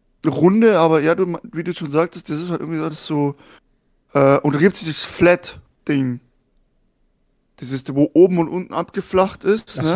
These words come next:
Speaker 2: so, ja, ja.
Speaker 1: Aber, also, äh, die Form finde ich halt mega geil. Tatsächlich. Finde ich richtig gut. Aber da fehlt's halt an Knöpfen und irgendwie auch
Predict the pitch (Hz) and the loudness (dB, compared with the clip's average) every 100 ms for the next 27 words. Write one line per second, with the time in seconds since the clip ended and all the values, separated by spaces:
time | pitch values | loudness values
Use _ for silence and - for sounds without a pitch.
0 | 139 120 120 120 120 123 120 _ _ _ | -2 -6 -12 -12 -12 -16 -18 _ _ _
1 | _ _ _ _ _ - 151 151 143 151 | _ _ _ _ _ 0 2 2 2 2
2 | 143 143 139 135 _ _ _ _ _ _ | 4 4 2 0 _ _ _ _ _ _
3 | _ 151 147 156 156 143 - 220 233 165 | _ -4 -2 -2 -4 -4 2 2 2 0
4 | 147 143 135 135 139 127 131 127 131 - | -2 -2 -2 -2 -4 -4 -2 -2 -4 -12
5 | _ _ _ _ - - 143 135 147 127 | _ _ _ _ -18 -10 -8 -8 -10 -12
6 | - - 139 190 202 - 233 208 - _ | -12 -14 -10 -10 -10 -8 -6 -6 -10 _
7 | _ _ _ _ _ _ _ _ _ _ | _ _ _ _ _ _ _ _ _ _
8 | 139 147 147 - 175 - 175 139 127 - | -4 -2 -2 -2 -2 -2 -6 -8 -10 -10
9 | 170 - - 156 147 139 135 - - 151 | -10 -10 -10 -8 -6 -6 -6 -10 -10 -8
10 | 160 151 139 139 135 135 - | -6 -6 -4 -2 -2 -4 -14